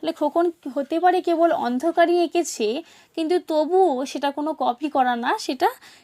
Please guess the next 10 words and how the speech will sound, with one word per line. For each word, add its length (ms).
নিজস্বতা 720
রয়েছে, 340
সেটা 180
নিজের 500
আঁকা 320
ছবি। 380
তাই 220
সেই 380
সৃষ্টির 460
দিকেই 520